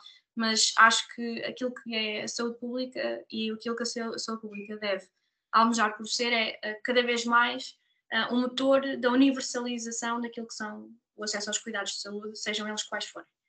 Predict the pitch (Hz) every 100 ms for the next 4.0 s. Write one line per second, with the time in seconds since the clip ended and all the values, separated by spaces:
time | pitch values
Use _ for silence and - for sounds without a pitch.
0 | _ _ _ _ _ 240 233 269 240 226
1 | - - 214 208 - 220 247 240 220 202
2 | 202 - _ - 202 202 196 - - 214
3 | 220 226 226 240 233 226 233 220 190